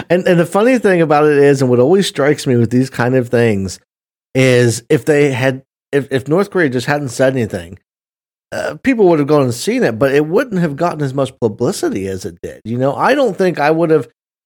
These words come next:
necessarily gone out of my way to go watch it if it hadn't been for the fact that there was so much controversy around it, you know, and the fact that,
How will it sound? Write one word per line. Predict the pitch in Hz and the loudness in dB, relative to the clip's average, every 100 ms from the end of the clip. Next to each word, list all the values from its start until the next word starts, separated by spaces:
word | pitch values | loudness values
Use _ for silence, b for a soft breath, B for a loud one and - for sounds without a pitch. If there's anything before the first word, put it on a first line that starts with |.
| - | -2
necessarily | 151 160 156 156 156 151 | 0 0 0 2 2 2
gone | 127 131 | 2 2
out | 123 | 2
of | 131 | 2
my | 123 120 | 2 2
way | 120 | 2
to | 117 | 2
go | 113 113 | 0 -2
watch | 98 104 107 117 - | -4 -4 -4 -4 -6
it | 92 87 _ _ _ _ _ | -10 -10 _ _ _ _ _
if | 127 120 | -4 -2
it | 123 | -2
hadn't | 101 139 135 123 | 0 0 0 0
been | 127 123 | 2 0
for | 127 | 0
the | 113 | -2
fact | 123 113 110 | 0 0 0
that | |
there | 120 110 | 0 0
was | 110 | 0
so | - - 104 | 0 -2 -2
much | 110 104 | -2 -4
controversy | - 123 160 202 123 101 101 | -4 -2 -2 -2 -2 -2 -6
around | 90 82 85 | -8 -12 -16
it, | - _ | -20 _
you | - 110 | -8 -2
know, | 117 | 2
and | 131 | 2
the | |
fact | 131 160 156 - | 0 0 0 0
that, | 143 | -4